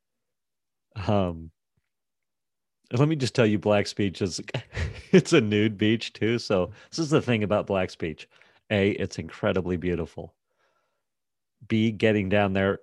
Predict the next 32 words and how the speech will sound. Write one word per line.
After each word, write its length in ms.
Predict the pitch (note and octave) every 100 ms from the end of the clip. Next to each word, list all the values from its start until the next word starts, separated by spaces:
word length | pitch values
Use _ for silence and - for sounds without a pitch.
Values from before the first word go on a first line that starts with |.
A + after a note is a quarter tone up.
| _
is 500 | A2+ G#2+ G2+ - - - _
or 140 | G2+ F2+
can 340 | - G2 G2
be 180 | F#2+ F#2+
an 120 | F2
adventure, 560 | F2 D#2 G2 F#2+ - D#2+
depending 520 | - G2 G#2+ G2 F#2+
on 220 | F#2+ F2+ -
which 380 | G2 G#2 - -
route 220 | F#2 F2
you 100 | F#2+
take. 400 | - F2 D#2 -
There's 260 | G2 - -
three 400 | - B2 C3 C3+
trails, 800 | - - A2+ G#2 F#2+ F2 F2
there's 240 | G2+ F#2+ -
three 260 | - B2+
trailheads 580 | B2+ A2 G#2 F2+ F2 E2+
to 100 | -
get 180 | E2+ F2+
down 260 | F2 F2 E2+
there. 280 | E2+ E2+ - - - _ _ _ -
And 120 | F#2+
they're, 160 | F#2 F2+
like, 360 | F2+ F2 - _ _
kinda 260 | - B2+ C3+
steep, 480 | - A#2+ A#2+ A#2+ _ _ _ _ _ _ _
super 460 | - - G#2+ G2
steep, 440 | - - F#2+ F2+ - _ _
ridiculously 840 | A2 A2 - - F#2 F2 - F#2
steep. 440 | D#2+ - E2+ D#2 _ _ _ _ _ _ _ _ _ _ -
And 600 | F#2+ F#2 F#2 F2 F2